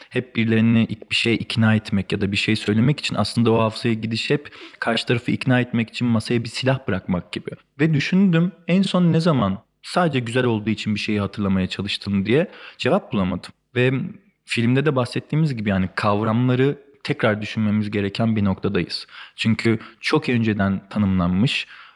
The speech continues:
ama hayat pratiği çok fazla değişmiş, insan perspektifi çok fazla değişmiş, pratik hayatın tool'ları çok fazla değişmiş. O yüzden hafızanın da böyle bir yerde olduğunu düşünüyorum. Yani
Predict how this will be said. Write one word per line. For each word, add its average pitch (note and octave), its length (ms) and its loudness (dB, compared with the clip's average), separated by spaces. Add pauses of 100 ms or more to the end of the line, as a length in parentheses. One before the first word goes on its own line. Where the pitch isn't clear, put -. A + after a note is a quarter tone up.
(140)
ama G#2 320 4
hayat G2+ 420 -2
pratiği A#2+ 340 -2
çok - 200 -6
fazla A#2 280 -2
değişmiş, A#2 600 0
insan G#2 340 -2
perspektifi - 560 -4
çok - 200 -4
fazla A#2 240 0
değişmiş, A#2 360 -2
pratik - 420 -4
hayatın C#3 360 0
tool'ları A#2 480 0
çok - 200 -8
fazla - 320 -10
değişmiş. - 440 -10 (380)
O C#3 120 2
yüzden D3 280 2
hafızanın D#3 680 2
da D#3 200 2
böyle D#3 280 2
bir D3+ 60 2
yerde C#3+ 260 2
olduğunu C#3 400 0
düşünüyorum. F#2+ 380 -2
Yani F#2 220 0